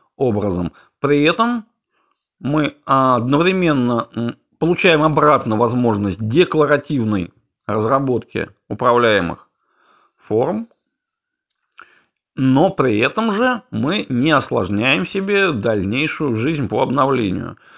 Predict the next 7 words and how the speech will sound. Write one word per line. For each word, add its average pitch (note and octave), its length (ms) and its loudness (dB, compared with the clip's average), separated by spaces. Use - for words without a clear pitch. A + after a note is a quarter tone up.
То D3 140 4
есть - 160 0
наша C3+ 280 2
работа D3+ 380 2
стала D3 400 2
гораздо D3 800 0
эффективнее. G#2+ 720 -4